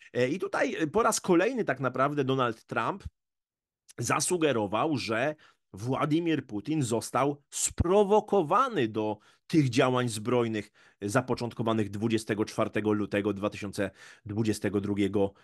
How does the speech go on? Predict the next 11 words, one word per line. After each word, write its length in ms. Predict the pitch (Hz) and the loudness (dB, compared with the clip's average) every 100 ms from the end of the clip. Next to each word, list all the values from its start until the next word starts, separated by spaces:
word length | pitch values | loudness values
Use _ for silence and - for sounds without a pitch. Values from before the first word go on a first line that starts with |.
| _ - | _ -4
roku. 580 | 110 123 147 139 156 - - - - | 2 4 4 2 -4 -8 -16 -20 -6
E, 80 | 110 113 110 110 113 113 | -2 2 2 2 0 -4
Trump 340 | 139 160 247 | 2 2 2
w 100 | - | -2
tym 200 | - 175 | 0 0
wywiadzie 460 | 151 143 147 202 220 | 2 -2 -2 -2 -4
zasugerował, 920 | 135 185 - 185 156 147 254 233 190 | -2 -4 -4 -4 -2 -2 -6 -6 -4
że 380 | 131 135 143 139 - _ _ 110 | -4 -2 -4 -4 -8 _ _ -10
słowa 440 | 107 - 160 202 160 | -6 0 0 2 2
Bidena 800 | 131 127 123 123 160 165 120 110 | 4 2 2 -2 -2 0 -2 -2
o 320 | 127 123 117 | -2 0 -2